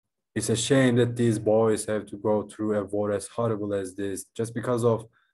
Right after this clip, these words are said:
just because one egomaniac was strong enough to fill their young minds with the idea that they are a race of Superman. Adolf Hitler dersem sanki adını yanlış söylemişim gibi, söyleyecek,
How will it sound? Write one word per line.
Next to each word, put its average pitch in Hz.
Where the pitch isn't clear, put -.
just 117
because 110
one 110
egomaniac 107
was 104
strong 110
enough 104
to 107
fill 131
their 117
young 104
minds 101
with 95
the 98
idea 98
that 98
they 98
are 95
a 95
race 92
of 92
Superman. 92
Adolf 120
Hitler 117
dersem 117
sanki 120
adını 120
yanlış 117
söylemişim 104
gibi, 92
söyleyecek, 107